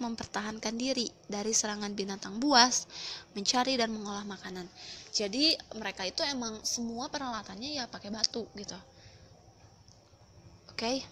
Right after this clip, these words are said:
Dan yang keempat, selain batu juga sebenarnya digunakan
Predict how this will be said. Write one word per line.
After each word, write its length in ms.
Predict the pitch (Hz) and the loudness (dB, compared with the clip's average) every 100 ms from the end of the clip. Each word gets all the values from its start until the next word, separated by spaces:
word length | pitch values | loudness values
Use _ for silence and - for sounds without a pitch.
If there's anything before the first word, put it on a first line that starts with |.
| - - - - - - | -18 -20 -20 -20 -16 -8
Dan 220 | 208 208 | -4 -4
yang 20 | 208 | -6
keempat, 400 | 196 - 269 359 - - - - - - - - - - - - | -8 6 8 8 4 -20 -20 -20 -20 -20 -20 -20 -20 -20 -16 -8
selain 480 | - - 254 254 | -4 0 0 2
batu 320 | 247 220 - 339 | 4 2 4 2
juga 160 | 302 | 4
sebenarnya 320 | 277 240 285 | 4 2 0
digunakan 400 | 320 254 240 233 | 0 0 -2 -2